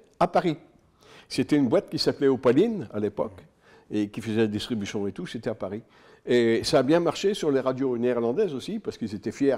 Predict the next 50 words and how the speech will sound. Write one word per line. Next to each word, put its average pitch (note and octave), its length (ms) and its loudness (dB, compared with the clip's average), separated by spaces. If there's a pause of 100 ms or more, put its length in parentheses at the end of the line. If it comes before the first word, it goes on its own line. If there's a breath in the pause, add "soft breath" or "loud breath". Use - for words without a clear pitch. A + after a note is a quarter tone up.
qu'un G2+ 500 -6
groupe A2 220 -10
néerlandais G#2+ 360 0
faisait G#2+ 240 -6
un G2+ 80 -4
disque G2+ 280 -8
ici. B3+ 240 -6 (1080 loud breath)
On C3 140 4
a B2+ 40 4
fait C3 180 2
des A2 140 2
tournées C#3+ 440 2
en, G#2+ 60 -2
en, F2 920 -8
en F#2+ 120 -10
France, - 460 -2 (280 loud breath)
dont F3 340 4
dans E3+ 200 2
ma, B2+ 280 2
près - 220 4
de C#3 60 0
ma C3 100 2
ville B2 180 0
natale, A2+ 500 0
à A2+ 220 -2
Angres, E3+ 440 -4
parce A#2+ 120 -4
que C#3 120 -4
j'ai C3 160 -4
toujours A3 400 0
été G3+ 420 2 (360 loud breath)
attaché D#3+ 360 -4
à F3+ 60 -4
ma E3+ 120 0
ville D#3+ 200 -4
natale F3 440 -2
ou D#3 140 -2
autour, B2+ 420 -4
hein. F#3+ 160 -10
Euh, B2+ 260 -2 (200 loud breath)
c'était, C3+ 400 -2
c'était B2 260 -4
ma C#3 140 -2
jeunesse, C3 400 -4
hein, D#3 140 -8 (120)
dans A#2 160 -4
mes, A2+ 380 -4
quand A2 140 -8
je A#2 100 -6
vais, G#2 500 -8